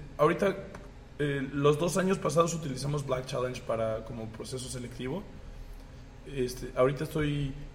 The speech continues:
analizando qué vamos a utilizar como proceso selectivo para, para el Mundial de este año, que es en septiembre en Suecia. Pero a mí me gustaría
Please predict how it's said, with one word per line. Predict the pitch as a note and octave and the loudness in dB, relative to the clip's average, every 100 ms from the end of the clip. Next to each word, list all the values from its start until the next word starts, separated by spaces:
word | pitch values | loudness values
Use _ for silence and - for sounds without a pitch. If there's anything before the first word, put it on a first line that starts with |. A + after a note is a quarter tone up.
| - | -6
analizando | B2+ B2 B2 B2+ C3+ C3+ | 0 0 0 0 -2 0
qué | C#3+ | 2
vamos | C3+ C3 | 2 0
a | B2 | -4
utilizar | A#2 A#2 A2+ B2 | -6 -6 -4 -4
como | C3 A#2 | -4 -6
proceso | A#2+ A#2 A#2 | -8 -8 -8
selectivo | A#2 A2+ B2 A#2+ | -8 -8 -6 -6
para, | A#2 A2+ A2 A2 | -4 -4 -4 -4
para | B2 | -6
el | A2 | -6
Mundial | A2 A#2 B2 | -4 -4 -4
de | |
este | B2 B2+ | -4 -4
año, | A#2+ | -4
que | A2+ | -4
es | A2+ | -4
en | A#2 | -4
septiembre | A2+ - A#2 A#2 | -6 -6 -6 -6
en | A2+ | -6
Suecia. | B2+ C#3 D#3 - - - - - - - - - - - - | -4 -2 -4 -4 -8 -8 -8 -8 -8 -8 -10 -10 -8 -6 4
Pero | D#3 C3+ | 8 10
a | C3+ | 8
mí | E3 | 6
me | F3+ | 4
gustaría | E3 D3+ D3+ C#3+ D3 C#3 | 2 2 2 4 4 4